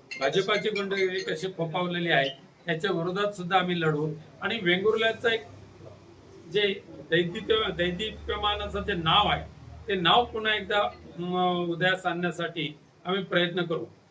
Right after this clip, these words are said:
कारण ती, अ, सबमरीन तर गेली, मला वाटतं, गुजरातला, पूर्णपणे गुजरातला गेली. पण आता सुद्धा वेंगुर्ल्याचं वैभव पुन्हा एकदा टिकून ठेवायचं असेल, तर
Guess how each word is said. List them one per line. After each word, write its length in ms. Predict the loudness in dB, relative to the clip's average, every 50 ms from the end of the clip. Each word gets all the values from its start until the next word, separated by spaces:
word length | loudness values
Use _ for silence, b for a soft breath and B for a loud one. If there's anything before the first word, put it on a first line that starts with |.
| _ -8 -2
कारण 160 | -2 0 0
ती, 460 | 0 0 0 2 2 2 2 0 -4 -12 -20 _ _ _ -20 -20 -18 -6 -4
अ, 100 | -4 -4
सबमरीन 640 | -2 -2 -2 0 2 2 2 2 2 0 -2 -4
तर 60 | -4
गेली, 300 | 0 2 4 4 4 4
मला 200 | 4 2 2 2
वाटतं, 220 | 2 0 4 6 6
गुजरातला, 580 | 6 6 6 4 4 2 2 0 -2 -6 -8 -8 -10 -12 -16 -16 -18 -20 -20 -20 -20 -20 -20 -20 -20 -20 -20 -20 -20 -18 -6 -4
पूर्णपणे 420 | -2 0 0 0 0 2 0 2
गुजरातला 480 | 2 2 2 2 2 0 0 -2 -4 -4
गेली. 260 | -2 -2 -2 -4 -4 -8 -12 -16 -20 -16 -16 -14 -14 -8 -4
पण 80 | -2 -2 -2 0 -2
आता 340 | -2 -2 -2 -2 -4 -2 -2
सुद्धा 280 | -4 -4 -2 -2 -2
वेंगुर्ल्याचं 600 | -2 -2 -2 -2 -2 -2 -2 -2 -2 -2 -2 -4 -2
वैभव 360 | 0 0 0 0 0 0 -2
पुन्हा 460 | -2 -4 -4 -4 -4 -6 -4 -4 -2
एकदा 140 | -2 0 -2
टिकून 380 | -4 -4 -8 -8 -6 -6 -4
ठेवायचं 380 | -2 -2 -2 -2 -4 -4 -4 -4
असेल, 400 | -4 -4 -2 0 0 0 -2 -4 -12 -20 -20 -20 -20 -20 -16 0 2
तर 80 | 2